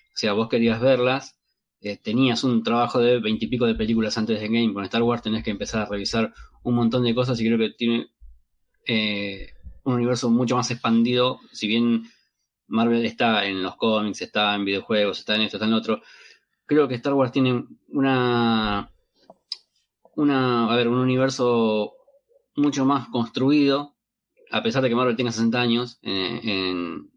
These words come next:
en cómics basados, ¿no? Creo que Star Wars necesita información mucho más dura y precisa al momento de contar historias,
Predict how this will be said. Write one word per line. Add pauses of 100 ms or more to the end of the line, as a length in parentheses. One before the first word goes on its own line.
(340)
en
cómics
basados,
¿no? (500)
Creo
que
Star
Wars
necesita (140)
información
mucho
más
dura
y
precisa (100)
al
momento
de
contar
historias,